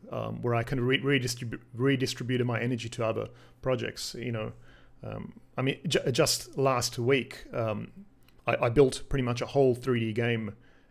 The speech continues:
in, um, like a, a pr-, like a, a different style of game. I, I wanted to just do something different. I said, "Hey, here's a week, let's do something different." So I, I built pretty much this whole casual three D, um, puzzle game, um,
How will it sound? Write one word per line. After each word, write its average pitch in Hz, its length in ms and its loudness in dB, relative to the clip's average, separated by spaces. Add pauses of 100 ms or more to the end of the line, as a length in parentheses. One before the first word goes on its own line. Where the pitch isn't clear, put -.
(120)
in, 107 260 -2 (220)
um, 101 420 -4 (300)
like 123 220 -4
a, 110 200 0 (180)
a 117 120 -4
pr-, - 300 0 (160)
like 131 140 -2
a, 120 60 -8 (220)
a 131 60 -2
different 151 280 2
style 139 320 2
of 165 100 -2
game. 196 380 -2
I, 135 120 0
I 139 180 2
wanted 135 240 0
to 123 80 -8
just - 340 -8
do 113 140 -2
something 117 340 -8
different. 104 340 -10
I 92 60 -8
said, 101 220 -10
"Hey, 98 220 -8 (280)
here's 135 240 0
a 120 60 2
week, 123 300 0 (560)
let's 117 200 -4
do 117 140 -2
something 107 340 -10
different." - 320 -10
So - 80 -4
I, - 280 0
I - 20 2
built 120 400 0
pretty 131 140 0
much 113 240 -4
this 123 120 -8
whole 120 240 0
casual 120 400 0
three 120 300 -2
D, 113 320 0 (420)
um, 107 460 -2
puzzle 123 380 -2 (100)
game, 113 440 -4
um, - 500 -10